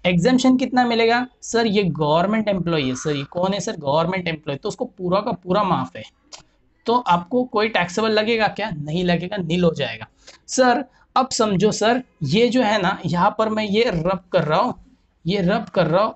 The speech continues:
और इसके जगह पे मैं लिखता हूँ सर ये नॉन गवर्नमेंट एम्प्लॉय है, सर नॉन गवर्नमेंट employee है सर। ऐसे time पे क्या करूँ सर, तो ऐसे time, अरे यार रुको, हाँ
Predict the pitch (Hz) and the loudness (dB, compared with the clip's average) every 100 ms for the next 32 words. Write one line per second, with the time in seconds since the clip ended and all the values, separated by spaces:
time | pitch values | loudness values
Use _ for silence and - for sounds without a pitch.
0 | _ 208 220 208 - 240 226 214 220 233 | _ 0 0 -2 0 2 4 2 0 -2
1 | 214 196 175 - 208 247 - _ _ _ | 0 0 0 2 2 2 -2 _ _ _
2 | - - 226 208 147 202 240 262 175 _ | -8 0 2 2 2 4 4 2 -2 _
3 | _ _ - 180 156 196 233 226 185 185 | _ _ -8 -2 2 4 4 4 4 4
4 | 196 185 139 127 127 117 113 - - 196 | 2 0 -2 -4 -6 -8 -12 -10 -2 2
5 | 175 180 214 175 156 160 156 196 254 254 | 4 2 2 0 0 -2 -2 0 0 -2
6 | _ _ _ _ _ _ _ _ - 139 | _ _ _ _ _ _ _ _ -8 -6
7 | 127 143 117 113 - - - 151 - 220 | -4 -6 -6 -10 -14 -12 -6 -4 -2 2
8 | 240 226 247 247 214 175 175 185 180 _ | 2 2 2 2 2 0 2 0 -2 _
9 | - - - - 160 170 247 254 233 160 | -20 -8 -6 -2 0 0 2 4 4 0
10 | 151 143 131 113 101 120 127 135 - _ | -8 -8 -10 -12 -16 -8 -6 -6 -10 _
11 | _ _ _ 170 151 - _ _ _ _ | _ _ _ -6 -6 -8 _ _ _ _
12 | _ _ _ _ _ _ _ _ _ _ | _ _ _ _ _ _ _ _ _ _
13 | _ _ _ _ _ - - 120 - | _ _ _ _ _ -12 -10 -10 -12